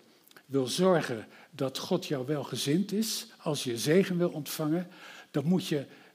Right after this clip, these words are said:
dat verdienen. Dan moet je daar iets voor over hebben. En het hele verhaal van de bereidheid van Abraham om zijn zoon aan God te offeren, gaat eigenlijk, heeft eigenlijk de spits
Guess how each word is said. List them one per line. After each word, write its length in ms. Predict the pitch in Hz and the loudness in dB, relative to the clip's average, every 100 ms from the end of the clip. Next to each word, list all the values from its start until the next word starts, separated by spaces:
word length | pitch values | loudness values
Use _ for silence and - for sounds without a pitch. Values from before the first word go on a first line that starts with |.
| _ - | _ -6
dat 220 | 147 - | -4 -2
verdienen. 540 | - 123 165 135 95 - | -4 2 2 2 -6 -10
Dan 120 | - | -4
moet 180 | 131 147 | -2 -2
je 80 | 156 | 0
daar 200 | 147 143 | 0 0
iets 260 | 143 135 | -2 -4
voor 340 | - 147 139 131 - - | -2 0 0 -2 -10 -8
over 320 | 147 147 135 | -4 -2 -4
hebben. 300 | 113 104 101 - - - - | -8 -8 -12 -16 -20 -18 -16
En 320 | - 139 127 131 - _ _ _ _ _ _ _ _ | -4 -2 -2 -8 -18 _ _ _ _ _ _ _ _
het 380 | - 170 139 - | -12 -4 -4 -4
hele 280 | - 226 240 | 2 6 6
verhaal 380 | 190 156 113 135 | 2 -2 -4 -6
van 400 | - 139 123 120 - - - 143 - _ - _ | -4 -4 -4 -8 -16 -20 -20 -20 -20 _ -20 _
de 180 | 127 123 | -6 -4
bereidheid 680 | 120 131 185 190 170 151 - | 0 2 4 4 2 -2 -2
van 220 | 139 135 | -8 -6
Abraham 680 | 170 170 - 123 101 104 - - - - _ | -4 -4 -4 -6 -6 -10 -14 -20 -20 -20 _
om 240 | - 143 131 | -6 -2 -2
zijn 260 | 135 123 | -2 -6
zoon 440 | 117 156 180 180 175 - - _ _ _ | 0 4 4 4 0 -10 -20 _ _ _
aan 160 | 143 127 | -8 -6
God 220 | - 160 | -6 -6
te 100 | 185 | -4
offeren, 400 | 160 147 127 117 | -6 -6 -6 -6
gaat 240 | - 156 | -4 -4
eigenlijk, 720 | - 202 226 - 139 139 - - - - - _ _ | -4 4 4 6 2 0 -2 -18 -20 -20 -20 _ _
heeft 320 | - 135 139 | -4 -2 -2
eigenlijk 500 | 151 196 170 151 - | 0 2 2 0 -2
de 80 | 131 | -8
spits 720 | - - 131 123 - - - | -8 -2 0 0 -4 -8 -14